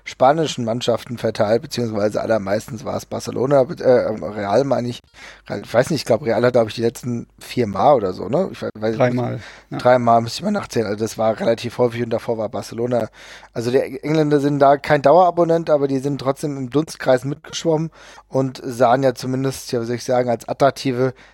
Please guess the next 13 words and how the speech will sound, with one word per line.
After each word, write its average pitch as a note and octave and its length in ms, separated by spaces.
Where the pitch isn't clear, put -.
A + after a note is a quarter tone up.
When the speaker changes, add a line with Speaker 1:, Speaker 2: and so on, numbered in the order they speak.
Speaker 1:
Geldanlagemodelle A2 1120
aus. - 380
Ja, - 80
müssen E3 300
wir, F3 200
aber F#3 220
es E3+ 160
ist F#3 140
halt G3 140
immer F#3+ 140
so F#3+ 80
eine F#3+ 140
Sache. G#3 280